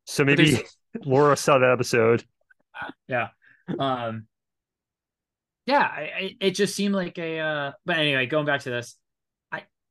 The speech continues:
Speaker 2: I also had another question about Laura. Is she buzzed during her interviews?
Speaker 1: Maybe.
Speaker 2: She seems kind of buzzed during her interviews.
Speaker 1: She's a day drinker, and she's not afraid to drink at work.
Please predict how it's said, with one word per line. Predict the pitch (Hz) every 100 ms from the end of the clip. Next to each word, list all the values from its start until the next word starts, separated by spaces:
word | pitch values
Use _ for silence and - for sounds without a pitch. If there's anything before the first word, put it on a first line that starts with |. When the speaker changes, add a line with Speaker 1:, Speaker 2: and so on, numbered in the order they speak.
| -
Speaker 2:
I | 160
also | 190 214
had | 214
another | 151 147 135
question | 135 127
about | 120 110
Laura. | 107 101 107 - _ _ _ _ _
Is | -
she | - 311
buzzed | - 139 143 -
during | 139 127
her | 127
interviews? | 110 113 117 131 139 - - _ _ _ _ _ _ _ _ _ _ _ _ -
Speaker 1:
Maybe. | 123 120
Speaker 2:
She | 120 123
seems | 123 185 202 208 196 -
kind | - - 160 160
of | 135
buzzed | 131 123 113 - - -
during | 120 113 107
her | 110
interviews. | 107 104 98 95 95 - - _ _ _ _ _ _ _ _
Speaker 1:
She's | - 151 151
a | 165
day | 139 160
drinker, | 156 143 135 143 165
and | 160 143
she's | 139
not | 143
afraid | 143 147
to | 139
drink | 131 139
at | 127
work. | 117 127 117